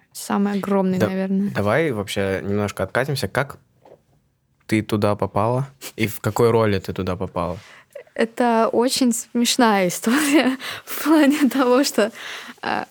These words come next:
Speaker 1: у меня почему-то по жизни просто так получается, что самые важные решения, которые потом меняют, э, какое-то русло моей жизни, они происходят в последний момент.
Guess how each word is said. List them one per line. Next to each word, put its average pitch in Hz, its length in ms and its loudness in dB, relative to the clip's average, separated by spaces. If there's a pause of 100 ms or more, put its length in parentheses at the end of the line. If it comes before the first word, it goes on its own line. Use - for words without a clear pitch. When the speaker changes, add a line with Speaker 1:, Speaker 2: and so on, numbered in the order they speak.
Speaker 1:
у 233 80 0
меня 277 260 4
почему-то 269 500 0
по 208 160 0
жизни 208 260 2
просто 202 280 -2
так - 160 -2
получается, 240 560 0
что 202 360 0 (640)
самые 208 500 4 (320)
важные 208 540 2
решения, 208 520 2
которые 185 280 2
потом 196 240 2
меняют, 190 520 4
э, 185 560 -4
какое-то - 540 -4 (320)
русло 226 420 2
моей 190 220 2
жизни, 349 320 6
они 254 240 4
происходят 240 800 2 (240)
в - 120 -14
последний 240 400 4
момент. 196 540 0